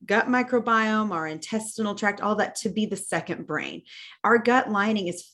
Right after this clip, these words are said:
filled with neurons that communicate with the brain. And it's so important to be feeding our gut with the right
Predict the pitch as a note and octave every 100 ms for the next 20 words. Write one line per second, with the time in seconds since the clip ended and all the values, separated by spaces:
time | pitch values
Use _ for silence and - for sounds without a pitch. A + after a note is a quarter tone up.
0 | - A3+ B3 B3+ G#3 F3 F3+ G3+ A#3 D#3+
1 | C#3 C3+ D#3+ - E3+ - F#3 B3 E4 -
2 | F3 D3+ D3+ - C3+ C3+ D2+ C#2 - -
3 | - _ G#3 G#3 G3+ F#3 A#3 A3 - -
4 | B3 B3+ C4 G#3 G3+ C4+ C#4+ F#3+ G3 G3+
5 | F#3 - G#3+ A3 G3 E3+ D#3 G#3+ B3 G#3
6 | F3+ F3 F3+ E3+ E3